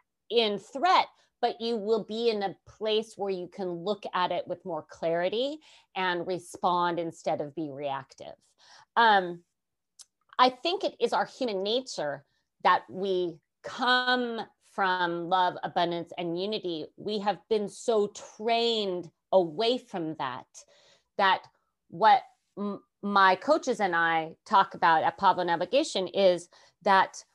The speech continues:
we are all remembering, right? Remembering ourselves to the love, the abundance, and the unity, and how they show up, how they behave in every interaction. So, um,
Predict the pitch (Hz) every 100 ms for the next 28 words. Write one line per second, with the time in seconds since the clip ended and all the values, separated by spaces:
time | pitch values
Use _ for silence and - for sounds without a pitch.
0 | _ - 226 254 220 214 - 214 226 214
1 | 185 233 240 214 196 202 233 220 185 160
2 | 147 151 180 226 _ - 175 185 - -
3 | 196 196 196 220 220 196 175 - 170 -
4 | 185 170 165 - 185 180 147 170 165 170
5 | 180 160 - 165 165 160 - 170 156 170
6 | 220 214 170 156 165 165 156 - 208 202
7 | 202 202 196 - 160 190 175 - - 185
8 | 180 - 190 160 - - _ _ _ _
9 | - 202 190 190 190 160 175 233 233 196
10 | 175 170 185 185 - 180 165 190 170 165
11 | 190 262 - - 123 151 _ - - -
12 | - 254 233 214 208 - _ _ 220 220
13 | 202 196 185